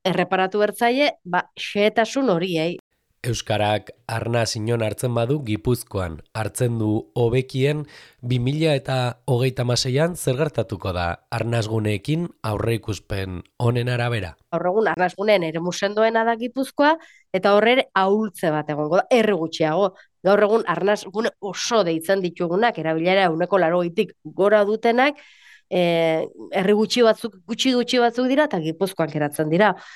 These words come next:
Speaker 1: Ba, proiekzioaren arabera, kategoria horretan ez da geratuko ja herririk, ez da Gipuzkoan ere, eta gainerako arnasguneetan erasanak, edo arnasgune oso ez diren horietan ere, ez dira entrinkoak izango, gutxiago izango dira, herri bakan batzuk izango dira. Orduan, bueno,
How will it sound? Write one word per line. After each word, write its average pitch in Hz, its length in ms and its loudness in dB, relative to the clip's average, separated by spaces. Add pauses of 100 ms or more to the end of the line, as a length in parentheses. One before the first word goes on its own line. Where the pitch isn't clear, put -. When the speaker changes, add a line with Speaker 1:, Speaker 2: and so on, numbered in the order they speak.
(260)
Speaker 1:
Ba, 139 80 0
proiekzioaren 196 720 4
arabera, 214 400 4 (320)
kategoria 196 560 2
horretan 196 500 0
ez 170 80 -4
da - 140 2
geratuko 185 400 2
ja 180 160 4
herririk, 180 320 -4 (240)
ez - 80 -12
da 165 100 -2
Gipuzkoan 202 560 2
ere, 269 140 6 (340)
eta 240 220 2
gainerako 190 340 4
arnasguneetan 190 800 2
erasanak, 185 500 0
edo 170 120 2 (100)
arnasgune 185 420 2
oso 196 380 4
ez 190 100 -2
diren 208 300 0
horietan 214 420 0
ere, 269 140 2 (240)
ez 180 160 -4
dira 214 180 6
entrinkoak 170 480 0
izango, 165 300 2
gutxiago 185 420 2
izango 147 320 -8
dira, 180 220 2
herri 190 180 -2
bakan 202 320 -2
batzuk - 320 -10
izango - 320 -18
dira. - 320 -8
Orduan, 269 460 6
bueno, 302 240 4